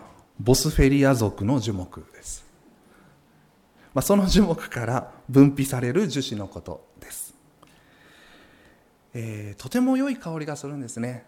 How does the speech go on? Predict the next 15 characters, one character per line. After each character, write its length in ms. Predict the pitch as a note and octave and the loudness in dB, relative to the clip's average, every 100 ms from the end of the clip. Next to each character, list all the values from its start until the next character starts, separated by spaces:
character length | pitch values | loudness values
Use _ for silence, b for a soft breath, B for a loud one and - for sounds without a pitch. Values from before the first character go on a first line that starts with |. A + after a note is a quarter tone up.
| _ _ _ _ | _ _ _ _
火 140 | - | -14
に 80 | A2+ | -12
か 140 | G2 F2+ | -12 -12
け 120 | F2+ | -12
て、 220 | F2+ - - | -12 -14 -12
あ 100 | F#2 | -8
の、 360 | F2+ F2+ F2+ | -6 -6 -8
こ 180 | - G#2+ A2 | -8 -8 -6
う、 40 | |
お 40 | |
香 200 | A2 G#2+ | -6 -4
に 80 | G#2 | -4
す 140 | F#2 G2 | -6 -10
る 100 | F2+ | -12
と。 140 | - | -12